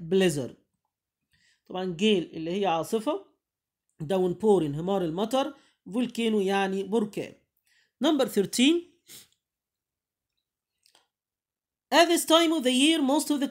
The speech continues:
country here was flooded and heavy space continued all day long. في هذا الوقت من العام معظم البلاد غرقها المطر، ويا ترى إيه شديد استمر طول اليوم؟ أكيد طبعًا داون بور اللي هو انهمار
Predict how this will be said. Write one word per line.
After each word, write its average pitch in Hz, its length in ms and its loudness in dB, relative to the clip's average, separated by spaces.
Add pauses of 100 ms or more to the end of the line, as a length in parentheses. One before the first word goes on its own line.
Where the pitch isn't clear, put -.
country 302 360 0
here 277 260 2
was 269 240 0
flooded 262 500 2
and 247 240 0
heavy 277 460 2
space 247 460 0
continued 247 480 -2
all 220 140 2
day 233 180 2
long. 262 400 2 (400)
في 294 120 4
هذا 311 180 6
الوقت 262 320 2
من 240 140 -2
العام 247 500 2
معظم 254 380 2
البلاد 220 560 2 (420)
غرقها 240 500 4
المطر، 285 480 2
ويا 254 1300 0
ترى 254 160 4
إيه 247 360 0 (140)
شديد 214 640 -2
استمر 208 540 0
طول 214 600 2
اليوم؟ 233 600 4 (480)
أكيد 269 300 0
طبعًا 240 480 2
داون 214 460 2
بور 220 580 2
اللي 208 220 -2
هو 220 240 0
انهمار 202 880 0